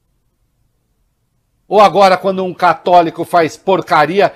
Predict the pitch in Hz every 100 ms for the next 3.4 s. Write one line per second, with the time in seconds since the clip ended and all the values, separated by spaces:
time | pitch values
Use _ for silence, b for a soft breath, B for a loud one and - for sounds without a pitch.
0 | B - 160 - 180 165 165 - 170 165
1 | 156 160 151 110 139 92 - _ _ _
2 | _ _ _ _ _ _ _ _ _ -
3 | 156 233 339 262